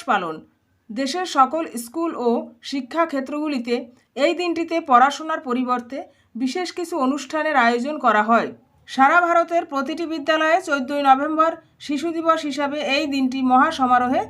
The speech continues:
পালন করা হয়। কুইজ, আবৃত্তি, জাতীয় সঙ্গীত, রবীন্দ্রসঙ্গীত গাওয়া হয়। প্রধান শিক্ষক মহাশয় ও অন্যান্য শিক্ষক মহাশয়গণ প্রয়াত পণ্ডিত জওহরলাল নেহেরুর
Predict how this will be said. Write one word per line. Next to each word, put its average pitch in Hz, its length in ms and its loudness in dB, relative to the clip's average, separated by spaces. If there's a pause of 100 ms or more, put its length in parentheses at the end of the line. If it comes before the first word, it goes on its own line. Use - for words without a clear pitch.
(240)
পালন 240 320 4
করা 196 200 4
হয়। 147 240 -4 (460)
কুইজ, 339 340 0 (160)
আবৃত্তি, 277 640 2
জাতীয় 254 400 0
সঙ্গীত, 302 520 -8
রবীন্দ্রসঙ্গীত 262 800 -4 (360)
গাওয়া 220 220 6
হয়। 165 280 -2 (340)
প্রধান 311 320 2
শিক্ষক 320 460 0
মহাশয় 269 480 4
ও 254 120 -2 (140)
অন্যান্য 320 600 -2
শিক্ষক 294 480 -2
মহাশয়গণ 254 580 4 (440)
প্রয়াত 320 380 4 (120)
পণ্ডিত 269 360 2
জওহরলাল 294 580 2
নেহেরুর 254 400 -2